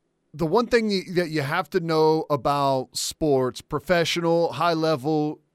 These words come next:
college, teams, smart coaches adapt to new rules rather quickly.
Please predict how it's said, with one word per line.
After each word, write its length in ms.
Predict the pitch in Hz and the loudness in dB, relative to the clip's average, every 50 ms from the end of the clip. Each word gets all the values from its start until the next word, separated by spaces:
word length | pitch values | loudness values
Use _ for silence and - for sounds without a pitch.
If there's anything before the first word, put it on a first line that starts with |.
| _ _ _ _ _ | _ _ _ _ _
college, 680 | - 175 175 165 165 165 165 160 160 151 135 - - - _ _ _ _ _ _ _ _ _ _ _ _ _ _ _ _ _ _ _ _ _ _ _ _ _ _ _ _ _ _ _ _ _ _ _ _ _ _ _ _ _ _ _ _ _ _ | 0 2 2 2 2 2 0 -2 -2 -4 -6 -10 -10 -12 _ _ _ _ _ _ _ _ _ _ _ _ _ _ _ _ _ _ _ _ _ _ _ _ _ _ _ _ _ _ _ _ _ _ _ _ _ _ _ _ _ _ _ _ _ _
teams, 760 | - 185 202 220 233 233 226 226 226 220 214 170 - - - _ _ _ | -2 0 2 2 2 0 0 -2 -2 -4 -4 -6 -6 -8 -10 _ _ _
smart 580 | - - - - 190 190 190 202 208 196 - | -8 -6 -6 -4 0 2 4 4 2 2 0
coaches 760 | - 190 196 196 196 - - - 190 185 185 180 156 - - - _ _ _ _ _ _ _ _ _ _ _ - | 0 0 2 2 2 0 0 0 0 2 0 0 -4 -6 -10 -12 _ _ _ _ _ _ _ _ _ _ _ -6
adapt 720 | 156 139 117 120 - 175 165 175 185 196 190 - - - - _ _ _ _ _ - | -6 -6 -8 -6 -2 0 2 2 2 0 -2 -4 -12 -20 -20 _ _ _ _ _ -8
to 140 | - - | -6 -4
new 280 | 156 156 160 165 196 202 | -2 0 2 2 2 2
rules 640 | 185 170 170 165 160 156 156 151 147 143 127 - - - _ _ _ _ _ _ _ _ _ _ _ _ _ _ _ | 0 0 2 2 4 4 4 2 2 0 -2 -6 -8 -12 _ _ _ _ _ _ _ _ _ _ _ _ _ _ _
rather 380 | - 143 156 175 185 165 175 - | -4 0 2 2 2 2 0 -4
quickly. 680 | - - - 180 196 190 - - 214 226 233 220 - | -4 -2 2 2 2 2 0 -2 -2 -2 -2 -6 -10